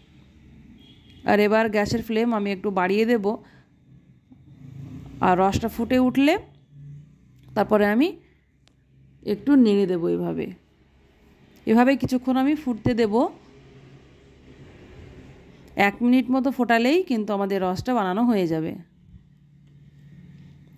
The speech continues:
এবার আমি গ্যাসের ফ্লেমটা দেখতেই পেলে বন্ধ করে দিলাম। আর ওদিক থেকে জিলাপিগুলোকে আমি একটা একটা করে রসে ডুবিয়ে দেব। আর রসে দিয়ে দেওয়ার পর এগুলোকে কিন্তু অবশ্যই করে একটু নেড়ে চেড়ে দিতে হবে, যাতে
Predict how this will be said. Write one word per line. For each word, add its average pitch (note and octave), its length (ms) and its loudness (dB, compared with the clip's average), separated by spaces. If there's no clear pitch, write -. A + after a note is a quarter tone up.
এবার G#3+ 160 4
আমি G#3+ 160 0
গ্যাসের G#3 300 0
ফ্লেমটা G#3+ 360 -2
দেখতেই G#3 320 -2
পেলে A3 140 0
বন্ধ A3 160 0
করে A#3+ 220 2
দিলাম। A#3+ 220 2
আর F#3+ 180 -2
ওদিক G#3 280 0
থেকে B3 160 2
জিলাপিগুলোকে G3 680 0
আমি C4 100 2
একটা - 220 -8
একটা G3+ 240 -6
করে A#3 160 0
রসে F#3 340 0
ডুবিয়ে G3+ 380 4
দেব। D#3+ 140 -2
আর F#3+ 220 2
রসে G3+ 240 2
দিয়ে A3+ 200 2
দেওয়ার B3+ 220 2
পর G#3 200 2
এগুলোকে A3+ 360 -4
কিন্তু A#3 220 -2
অবশ্যই G#3 360 -2
করে A3+ 200 2
একটু A#3+ 120 -4
নেড়ে G#3 200 2
চেড়ে A3+ 220 0
দিতে A3+ 240 -4
হবে, A#3+ 160 0
যাতে G#3 200 0